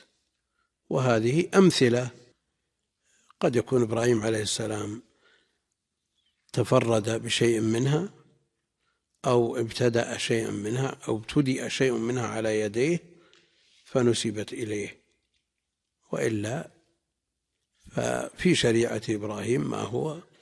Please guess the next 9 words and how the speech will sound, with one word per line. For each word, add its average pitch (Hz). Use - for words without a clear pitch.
أعظم 196
من 110
هذه 107
الأمور، 120
لكنه 120
مشترك -
بين 107
جميع 110
الرسل. 104